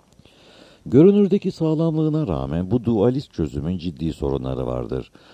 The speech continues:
Canlı ve cansız şeyler arasına bir çizgi çekmek için keyfi olmayan bir nokta sağlayamaz. Örneğin bazı dualistler bedenimizdeki hücrelerin cansız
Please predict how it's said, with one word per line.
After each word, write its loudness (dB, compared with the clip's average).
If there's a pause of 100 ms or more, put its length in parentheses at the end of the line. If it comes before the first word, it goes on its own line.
(160)
Canlı 2
ve 4
cansız 0
şeyler -2
arasına -2
bir -4
çizgi -10
çekmek -10
için -10
keyfi -2
olmayan -2
bir -4
nokta -4
sağlayamaz. -6 (840)
Örneğin 4
bazı -2
dualistler -2
bedenimizdeki -2
hücrelerin -4
cansız -8